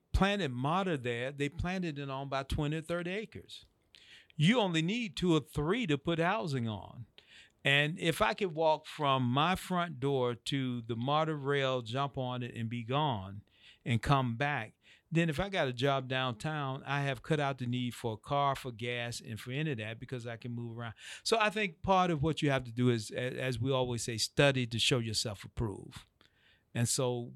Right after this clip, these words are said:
become an expert on something so that when it comes time, if they say, "You wanna know about, uh, radio?" You know, I've been in radio seventeen years. Ain't much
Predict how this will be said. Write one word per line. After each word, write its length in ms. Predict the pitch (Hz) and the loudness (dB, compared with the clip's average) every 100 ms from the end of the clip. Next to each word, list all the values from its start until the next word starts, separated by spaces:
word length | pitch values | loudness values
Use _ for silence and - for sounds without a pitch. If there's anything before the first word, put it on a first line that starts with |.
| 123 | 2
become 540 | 156 151 - 170 160 | 4 4 2 2 2
an 220 | 147 117 123 | 0 -4 -2
expert 580 | 123 135 - - 127 123 - | -4 -4 -4 -4 -2 -2 -4
on 200 | 113 113 | -2 0
something 800 | 107 - 147 139 127 - 98 113 - _ _ _ _ - | 0 -2 -2 -4 -4 -8 -8 -10 -12 _ _ _ _ -6
so 160 | 165 160 | -2 -2
that 200 | 143 135 | -2 -2
when 180 | 156 | -2
it 100 | 147 143 | 0 -2
comes 300 | 160 147 - | -2 -2 2
time, 480 | 170 180 170 147 147 | 2 2 0 -4 -4
if 220 | 147 135 139 135 | -4 -6 -8 -6
they 120 | 147 | -4
say, 180 | - 156 | -4 -8
"You 140 | 147 | -8
wanna 200 | 156 156 | -10 -8
know 120 | 151 147 | -6 -6
about, 320 | 143 143 135 - - - - | -4 -4 -6 -4 0 0 2
uh, 340 | 127 123 120 117 113 | 2 2 -2 -4 6
radio?" 560 | 147 165 170 175 202 214 - | 8 8 4 0 -4 -8 0
You 100 | 170 | 0
know, 80 | |
I've 120 | 180 180 | 0 -2
been 140 | 180 | -2
in 80 | 165 | -2
radio 260 | 165 160 | -4 -2
seventeen 520 | 156 - 160 151 165 165 | -2 -2 -2 -2 0 0
years. 420 | 180 160 - - - | -2 -4 -6 -6 0
Ain't 160 | 160 | 0
much 300 | 156 151 185 | 2 -2 -2